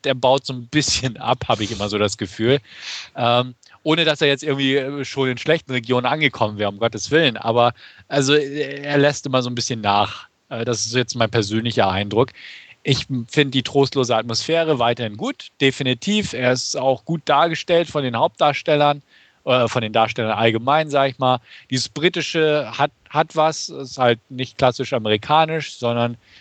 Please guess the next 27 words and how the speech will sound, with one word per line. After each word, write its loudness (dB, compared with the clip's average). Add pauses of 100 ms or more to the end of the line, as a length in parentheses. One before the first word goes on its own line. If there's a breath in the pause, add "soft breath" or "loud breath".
(260 soft breath)
ähm, 2 (500)
halt, 0
hat 0
diesen -2
gewissen 0
Flair 4
in -2
Anführungsstrichen. -2 (360 loud breath)
Ähm, 2 (160)
die -2
Angriffe 0
der 0
Zo-, -4
äh, 2
Infizierten -4
sind -2 (280)
weiterhin 4
sehr 4
effektiv -2
umgesetzt 0
worden. 0
Also -2
da, 2
da 2
hat -2
Danny 0
Boyle 2